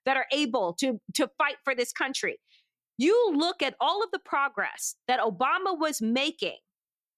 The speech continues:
and that scared the shit out of the white patriarchal supremacists in this country that said, "No, no, we can't have it."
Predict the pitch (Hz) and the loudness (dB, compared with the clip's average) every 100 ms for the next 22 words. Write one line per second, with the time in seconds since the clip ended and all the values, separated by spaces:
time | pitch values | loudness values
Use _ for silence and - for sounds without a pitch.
0 | _ _ _ - 277 262 214 180 285 403 | _ _ _ -4 -2 0 0 2 4 2
1 | 508 - - - _ _ _ _ _ - | 0 -4 -12 -12 _ _ _ _ _ -4
2 | - - 330 349 381 359 370 247 220 208 | -4 -2 0 2 2 0 -2 -2 -2 0
3 | - - 320 440 587 - - _ _ - | 0 0 0 -2 -4 -10 -14 _ _ -2
4 | 269 277 269 - 240 220 190 170 208 170 | 0 2 0 0 0 0 -2 0 0 0
5 | 160 165 277 370 370 - - _ _ - | -2 -2 0 -2 -4 -10 -14 _ _ -4
6 | 339 359 - 339 302 277 277 285 277 277 | -2 0 0 0 2 0 -2 -2 -2 -4
7 | - - 262 - - 311 302 311 - - | -6 -2 -2 -4 -4 -2 -2 -4 -4 -2
8 | 226 196 - - 302 285 311 294 - _ | 0 -2 -2 -2 -2 0 -2 -2 -6 _
9 | 240 233 - 240 202 185 185 202 240 233 | -2 -2 -2 0 0 0 2 2 2 2
10 | 180 156 - - _ _ _ _ _ _ | 0 -2 -6 -14 _ _ _ _ _ _
11 | _ - 190 214 254 262 180 135 - _ | _ -6 0 2 4 2 0 -4 -10 _
12 | - 285 339 - 277 247 - 277 254 165 | -2 0 0 0 -2 -2 -2 -2 -2 -6